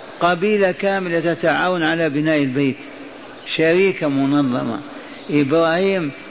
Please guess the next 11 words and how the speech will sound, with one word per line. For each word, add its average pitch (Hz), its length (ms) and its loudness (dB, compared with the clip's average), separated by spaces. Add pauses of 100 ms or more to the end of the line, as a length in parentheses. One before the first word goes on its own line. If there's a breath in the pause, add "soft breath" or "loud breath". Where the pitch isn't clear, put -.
(120)
يمشي 180 680 2
إلى 160 280 0
صحراء 165 680 -2 (340 loud breath)
قاحلة 175 800 0
في، 156 400 -4 (300)
في 151 220 0
مكة 185 580 0 (320 loud breath)
ليس 175 320 2
بها 165 560 0
إنسان 170 540 0
أبدا، 175 520 -2